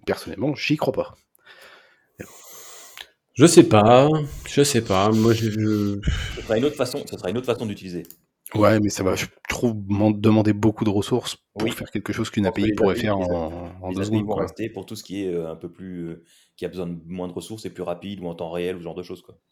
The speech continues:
Speaker 1: Ouais, c'est ça.
Speaker 2: Je, je sais pas, des fois, j'ai, j'ai, j'ai un peu l'impression que l'I A va faire un peu pétard mouillé sur le long terme, en fait.
Speaker 3: Ouais, on a eu,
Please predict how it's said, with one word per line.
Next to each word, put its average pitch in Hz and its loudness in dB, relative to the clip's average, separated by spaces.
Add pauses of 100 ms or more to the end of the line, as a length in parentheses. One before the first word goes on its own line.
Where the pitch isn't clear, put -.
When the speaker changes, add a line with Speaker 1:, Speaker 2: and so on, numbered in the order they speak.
(120)
Speaker 1:
Ouais, 98 -12
c'est 101 -6
ça. 120 -4 (240)
Speaker 2:
Je, 127 -8
je 127 0
sais 120 2
pas, 107 4
des 107 0
fois, 120 0
j'ai, 107 2
j'ai, 98 -2
j'ai 107 -4
un 104 -2
peu 123 -4
l'impression 120 0
que 95 0
l'I 104 0
A 117 4
va 98 -4
faire 101 0
un 95 0
peu 131 -6
pétard 113 2
mouillé 110 4
sur 107 -2
le 98 -2
long 117 6
terme, 120 4
en 107 -2
fait. - -8 (800)
Speaker 3:
Ouais, 104 -6
on 104 -4
a 98 -2
eu, 101 -4